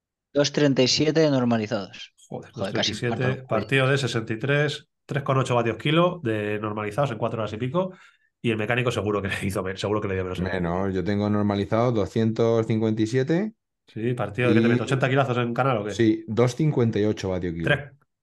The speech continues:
Speaker 2: No, hombre, tres con dos, tío.
Speaker 3: ¿Cómo que tres con dos?
Speaker 2: Do-
Speaker 3: Doscientos cincuenta y siete entre ochenta y dos kilos que peso ahora mismo.
Speaker 2: Tres con dos. Tus, eh, los vatios kilo que te salen habrán sido,
Speaker 3: Ah, de la
Speaker 2: eh,
Speaker 3: media.
Speaker 2: las
Speaker 3: Claro,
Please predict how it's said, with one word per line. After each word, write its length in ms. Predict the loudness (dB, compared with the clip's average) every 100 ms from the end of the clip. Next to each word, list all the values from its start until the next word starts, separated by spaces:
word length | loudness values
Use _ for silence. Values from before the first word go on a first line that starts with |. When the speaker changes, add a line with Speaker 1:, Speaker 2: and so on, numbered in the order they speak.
| _
Speaker 2:
No, 120 | -12 -4
hombre, 160 | -4
tres 140 | -4 -6
con 140 | -4
dos, 220 | -2 -2
tío. 360 | 0 -2 -2 -10 _ _ _
Speaker 3:
¿Cómo 180 | -2 0
que 100 | 2
tres 140 | 2
con 140 | 4 2
dos? 180 | 0
Speaker 2:
Do- 180 | -2 -2
Speaker 3:
Doscientos 400 | 0 2 4 4
cincuenta 300 | 2 2 0
y 40 | 4
siete 520 | 4 4 2 0 0
entre 540 | 0 2 2 2 2
ochenta 560 | 0 -2 -2 0 0 0
y 120 | 0
dos 220 | 0 -2
kilos 240 | 2 2 4
que 80 | 2
peso 200 | 4 6
ahora 120 | 6
mismo. 340 | 6 4 2 -2
Speaker 2:
Tres 160 | -4
con 160 | -2 -4
dos. 200 | -2 -2
Tus, 220 | -4 -6
eh, 260 | -4 -2 -2
los 120 | 0
vatios 200 | 0 0
kilo 180 | 0 0
que 80 | 0
te 60 |
salen 340 | 2 2 2 2
habrán 180 | 0 0
sido, 440 | 0 0 -2 -8 _ _ _ -10 4
Speaker 3:
Ah, 200 | 6 6
de 80 |
la 80 | 6
Speaker 2:
eh, 20 |
Speaker 3:
media. 180 | 6 6
Speaker 2:
las 100 |
Speaker 3:
Claro, 40 | 6